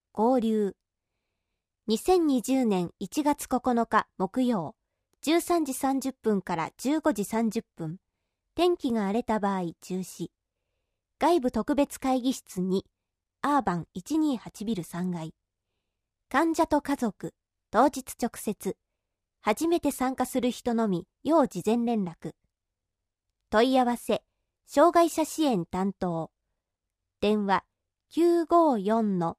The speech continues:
六一二七。ファックス、九五五の二六七五。保育園の育児講座。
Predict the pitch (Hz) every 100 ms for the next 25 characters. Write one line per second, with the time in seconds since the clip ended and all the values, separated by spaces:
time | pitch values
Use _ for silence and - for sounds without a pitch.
0 | _ 202 214 320 330 349 - 202 180 220
1 | 240 226 202 156 - _ _ _ _ _
2 | _ _ - 240 - - 185 _ _ _
3 | _ _ _ 320 349 349 311 349 302 214
4 | 220 214 170 - _ 214 302 330 330 330
5 | 214 170 170 208 226 214 196 160 - _
6 | _ _ _ _ _ _ _ _ _ _
7 | _ _ _ _ _ 214 339 359 370 370
8 | 302 233 190 - 208 - 339 330 - 285
9 | 220 185